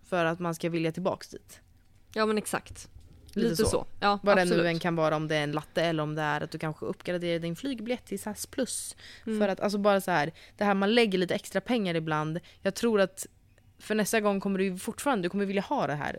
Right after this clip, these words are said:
Speaker 2: Mm.
Speaker 1: extra.
Speaker 2: Jag lyssnade på en, eh, tjej igår som pratade om, eh, money mindset som vi
Speaker 1: Ja.
Speaker 2: också pratade om.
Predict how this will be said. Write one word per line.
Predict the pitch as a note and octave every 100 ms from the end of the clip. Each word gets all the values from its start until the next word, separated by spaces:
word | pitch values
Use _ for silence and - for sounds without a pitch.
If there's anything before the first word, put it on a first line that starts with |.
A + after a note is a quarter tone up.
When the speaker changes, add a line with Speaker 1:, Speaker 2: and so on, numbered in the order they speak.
| -
Speaker 2:
Mm. | G#3+
Speaker 1:
extra. | G3+ G#3+ - - -
Speaker 2:
Jag | G#3
lyssnade | A3 A3+ G#3+
på | G3+
en, | F#3+ F#3 F#3
eh, | F#3 - - -
tjej | - F#3 F3+
igår | F#3 G3 E3+
som | - F3+ F3+
pratade | F3+ F3 E3+
om, | F3 E3+
eh, | F3 -
money | F#3 F3+ F3+
mindset | F3+ F3+ - -
som | F3
vi | F3
Speaker 1:
Ja. | G3+
Speaker 2:
också | G3+ F#3
pratade | F#3
om. | F#3